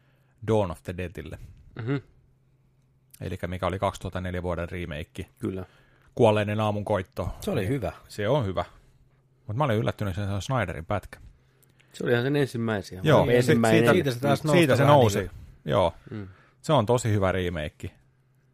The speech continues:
Speaker 1: Tosi, tosi hyvä leffa, hyvä kauhuleffa, hyvä toimintasetti. Niin tota, tällainen, tällainen pitäisi tulla Netflixiin yhdeksänkymmenen miljoonan dollarin budjetilla.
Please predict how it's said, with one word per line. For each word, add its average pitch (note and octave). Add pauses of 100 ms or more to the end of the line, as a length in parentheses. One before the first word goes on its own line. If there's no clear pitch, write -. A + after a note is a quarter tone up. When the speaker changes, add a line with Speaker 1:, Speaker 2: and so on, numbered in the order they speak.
(420)
Speaker 1:
Tosi, A#2
tosi A2
hyvä F#2+
leffa, F#2+
hyvä G2+
kauhuleffa, F2+ (720)
hyvä G#2+
toimintasetti. - (1800)
Niin G#2+
tota, G#2+
tällainen, A#2+ (140)
tällainen A#2+
pitäisi G2
tulla G2+ (1600)
Netflixiin A2 (280)
yhdeksänkymmenen G2
miljoonan F#2
dollarin F#2
budjetilla. F#2+